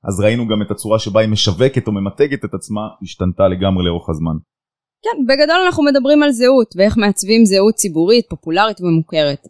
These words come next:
Speaker 2: ונראה לי שכדאי שנתייחס גם לנושא של יחסי הכוחות של מרכז ופריפריה.
Speaker 1: אוקיי, זאת אומרת, איזה כי נועה קירל נולדה ברעננה, משפחה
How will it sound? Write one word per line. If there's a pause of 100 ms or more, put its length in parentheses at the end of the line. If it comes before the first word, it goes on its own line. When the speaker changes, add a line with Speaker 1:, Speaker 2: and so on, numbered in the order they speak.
(140)
Speaker 2:
ונראה
לי
שכדאי
שנתייחס
גם
לנושא
של
יחסי
הכוחות
של
מרכז
ופריפריה. (680)
Speaker 1:
אוקיי,
זאת
אומרת,
איזה
כי
נועה
קירל
נולדה
ברעננה,
משפחה